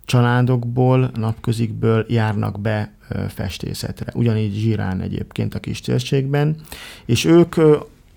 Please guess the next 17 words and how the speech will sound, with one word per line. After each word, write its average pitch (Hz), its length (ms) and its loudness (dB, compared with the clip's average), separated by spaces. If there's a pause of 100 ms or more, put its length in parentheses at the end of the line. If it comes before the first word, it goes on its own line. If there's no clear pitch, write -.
(760)
nem 139 220 6
gyógypedagógus, 127 840 0
nem 127 200 2
pedagógus, 123 640 -2
hanem, 117 380 0
ö, 113 380 -2
művész, 110 680 0
ö, 110 200 -4
festőművész 110 760 -6
vezetésével, 110 1000 -4 (380)
ö, 107 320 -2
kezdtek 110 440 -6
munkához, 123 920 0 (540)
és 113 220 -2
a, 120 260 2
a 120 120 -2
rajztól, 131 1500 0